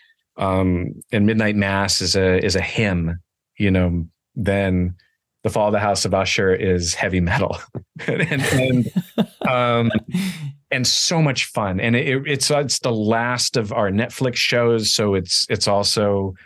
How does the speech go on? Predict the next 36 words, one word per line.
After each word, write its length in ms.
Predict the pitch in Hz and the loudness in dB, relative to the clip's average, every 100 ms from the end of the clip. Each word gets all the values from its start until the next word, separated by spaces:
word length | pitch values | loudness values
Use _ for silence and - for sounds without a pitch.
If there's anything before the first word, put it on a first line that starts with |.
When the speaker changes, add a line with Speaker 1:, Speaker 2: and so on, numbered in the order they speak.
| _ _ - | _ _ -8
Speaker 1:
kind 180 | 113 | -4
of 80 | 104 | -2
the 80 | 95 | -2
curtain 440 | - - 113 120 | -4 -4 -2 0
call 440 | 113 - 110 104 104 | -2 0 0 2 0
for 480 | 104 92 92 90 90 - _ _ _ _ | -2 0 0 0 -6 -14 _ _ _ _
this 280 | 104 101 - | -4 0 0
whole 380 | - 113 110 | 0 0 2
little 280 | 101 104 101 | 2 2 0
universe 520 | 92 104 117 101 92 | 0 0 2 0 -2
we've, 380 | 98 90 87 - - | -4 -4 -6 -8 -4
we've 240 | 101 92 | -2 0
been 120 | 98 | 0
able 260 | 98 90 87 | 2 2 0
to 340 | - 98 92 | 0 0 0
build. 400 | 90 90 95 90 | -2 -2 0 2
It's 140 | 90 101 | 0 0
a, 60 | |
a 140 | 110 117 | 2 2
lot 200 | 113 113 | 2 0
of 60 | |
the 60 | 104 | -2
same 240 | 107 104 | -2 0
actors 720 | 104 120 117 117 110 104 - - _ _ _ _ _ _ | 0 -2 -2 0 0 0 -2 -4 _ _ _ _ _ _
from 160 | - 104 | -4 0
all 280 | 113 113 113 | 2 2 2
the 100 | 104 | 0
shows, 520 | - 104 101 98 90 | 0 0 2 0 0
like, 320 | 95 92 90 | 0 -2 -4
from 160 | - 107 | -4 0
all 160 | 113 | 0
the 80 | 107 | 0
hauntings 540 | 98 104 101 107 98 - | 0 -2 0 0 0 -2
and 540 | 123 113 113 107 107 - | -2 0 2 0 -2 -4
the 160 | 113 | 0
Midnights, 720 | 113 113 104 104 117 - - | 2 2 0 0 0 -2 -2